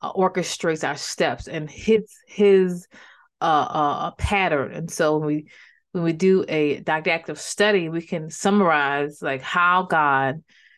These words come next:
chooses to develop his people by looking through the word by word and looking for similarities, looking for patterns, uh, within the text. And I said in our teaching, uh, I think it was called, It's Not Business. It's not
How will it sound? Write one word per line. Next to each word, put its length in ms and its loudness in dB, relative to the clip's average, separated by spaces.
chooses 380 0
to 160 -10
develop 500 0
his 440 -4
people 640 0
by 160 0
looking 460 -2
through 120 -4
the 60 -2
word 380 -2
by 240 -2
word 480 -2
and 220 -6
looking 360 -4
for 440 0
similarities, 1040 -2
looking 300 -6
for 160 -4
patterns, 960 -4
uh, 200 0
within 320 -2
the 60 -16
text. 480 -8
And 80 -4
I 80 -2
said 280 0
in 160 -4
our 80 0
teaching, 680 -2
uh, 280 -2
I 200 -4
think 320 -4
it 120 -2
was 160 0
called, 300 2
It's 140 -8
Not 280 -2
Business. 560 -4
It's 160 -8
not 260 -4